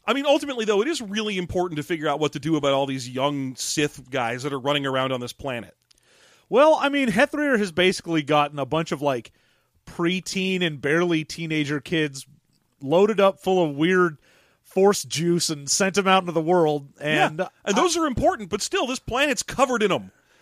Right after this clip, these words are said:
Speaker 1: Like, this little planetoid has, like, twenty or thirty little dudes who are like, "Ah, I hate the New Republic, and I know how to use the Force."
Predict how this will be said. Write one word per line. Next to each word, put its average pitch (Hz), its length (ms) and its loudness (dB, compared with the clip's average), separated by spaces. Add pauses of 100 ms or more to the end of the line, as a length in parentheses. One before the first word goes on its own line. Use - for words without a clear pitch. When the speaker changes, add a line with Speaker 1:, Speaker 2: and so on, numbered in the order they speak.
(140)
Speaker 1:
Like, 175 120 -6
this 240 160 -2
little 294 100 2
planetoid 247 460 -2
has, 208 120 0
like, 196 200 -6
twenty 220 360 -2
or 196 80 -2
thirty 208 340 0
little 190 200 0
dudes 165 300 -2
who 160 100 -2
are 156 40 -2
like, 131 180 -4
"Ah, 151 280 2
I 135 120 0
hate 165 240 -2
the 156 80 -6
New 156 160 -2
Republic, 151 480 0
and 151 80 0
I 143 100 -2
know 165 140 2
how 160 120 2
to 165 60 2
use 165 220 -2
the 160 80 -2
Force." - 560 -2